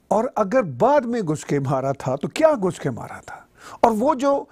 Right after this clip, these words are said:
मुंह खोल खोल के ये शख्स, जो पाकिस्तान का एक जाहिल मिनिस्टर है फवाद चौधरी नाम का,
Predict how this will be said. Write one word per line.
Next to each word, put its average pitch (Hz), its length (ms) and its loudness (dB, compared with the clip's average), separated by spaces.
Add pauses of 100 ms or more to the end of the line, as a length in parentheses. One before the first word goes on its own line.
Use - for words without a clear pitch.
(380)
मुंह 240 280 2
खोल 277 360 6
खोल 190 260 4
के 147 260 0
ये 160 320 2
शख्स, 160 720 -2 (1200)
जो 160 120 2
पाकिस्तान 151 560 -2
का 147 120 -2
एक 117 120 -8
जाहिल 185 360 2
मिनिस्टर 123 480 -4
है 117 340 -6
फवाद 131 360 -2
चौधरी 127 400 -2
नाम 107 220 -6
का, 135 280 -10